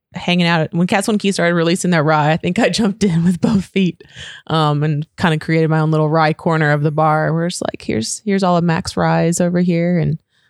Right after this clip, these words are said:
um, got really into the different single barrels. I just, I think that's one of the things that I really love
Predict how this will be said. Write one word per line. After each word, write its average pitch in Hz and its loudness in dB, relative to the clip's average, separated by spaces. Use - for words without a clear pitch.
um, 151 0
got 160 0
really 175 0
into 170 -2
the 160 0
different 160 -4
single 156 -2
barrels. 147 0
I 175 0
just, 160 -2
I 214 -2
think 240 2
that's 226 -2
one 190 2
of 180 0
the 165 2
things 156 -2
that 160 0
I 151 2
really 151 2
love 151 0